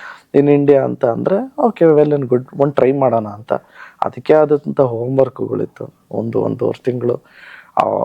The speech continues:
ನಾವು ಮಹಾರಾಷ್ಟ್ರ ಗವರ್ನಮೆಂಟ್ ಹತ್ರ ಪರ್ಮಿಷನ್ ತಗೊಬೇಕಾಗಿತ್ತು. ಅಷ್ಟು ಜನ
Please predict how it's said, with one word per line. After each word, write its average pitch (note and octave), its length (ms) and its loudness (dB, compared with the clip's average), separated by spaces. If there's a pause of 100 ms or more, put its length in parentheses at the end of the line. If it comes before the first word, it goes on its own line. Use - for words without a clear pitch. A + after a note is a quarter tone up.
(340)
ನಾವು A#2 520 0
ಮಹಾರಾಷ್ಟ್ರ A#2 500 -2
ಗವರ್ನಮೆಂಟ್ A#2 640 -2
ಹತ್ರ A#2+ 200 -2
ಪರ್ಮಿಷನ್ - 480 -4
ತಗೊಬೇಕಾಗಿತ್ತು. A2 840 -6 (600)
ಅಷ್ಟು - 280 -4
ಜನ B2+ 220 4